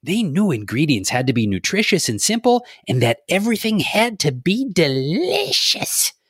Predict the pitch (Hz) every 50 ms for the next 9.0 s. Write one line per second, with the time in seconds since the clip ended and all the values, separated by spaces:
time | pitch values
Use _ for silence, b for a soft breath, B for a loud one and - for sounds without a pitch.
0 | _ _ - 107 104 117 120 - 143 135 - - 135 131 139 135 120 - - 117
1 | 117 139 139 127 104 107 82 90 90 - - - 214 240 - 117 92 - - -
2 | 82 - - 147 208 196 - - _ _ _ _ 135 143 143 143 175 214 262 214
3 | 151 110 120 175 190 160 113 - 117 107 120 - - - 139 131 123 104 95 92
4 | - - 113 101 - 104 95 92 87 110 156 233 262 240 175 - - 131 117 107
5 | 104 98 87 135 143 127 113 92 - - - 110 95 - - - 87 80 - -
6 | - 175 190 131 110 - - - - 143 147 - - - - 196 208 - - 202
7 | - - 131 123 127 131 123 117 104 - - - - - 233 247 240 226 - -
8 | 110 98 92 95 - - 185 202 202 - - 147 147 160 156 151 156 151 143